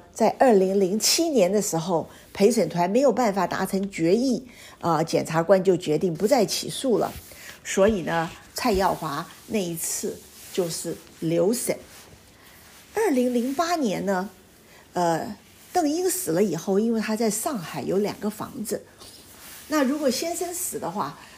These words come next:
不，太太死的话，先生可以继承，呃，太太的财产。那所以呢，呃，蔡耀华就跑到上海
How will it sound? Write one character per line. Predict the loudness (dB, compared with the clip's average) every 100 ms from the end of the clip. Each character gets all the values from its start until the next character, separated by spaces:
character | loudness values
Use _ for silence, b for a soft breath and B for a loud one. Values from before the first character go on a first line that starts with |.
| B
不， | 2 2 0 -8
太 | -4 -2
太 | 0
死 | -2 -6 -8
的 | -8
话， | -6 -8 B B
先 | -6 0 0
生 | 2 0
可 | 0
以 | -2
继 | -2 -6 -6
承， | -8 -10 -12 B B B
呃， | -6 -6 -4
太 | -2
太 | -2 -6
的 | -8
财 | -8 -8 -8
产。 | -8 -10 -14 -20 B B B B B 0
那 | 0
所 | 2 2
以 | 2 0
呢， | -2 -4 -6 B B _
呃， | -8 -6
蔡 | 0 2
耀 | 4 2
华 | 0 -6
就 | -4 -4
跑 | -4 -6
到 | -4
上 | -2 -4 -6
海 | -8 -12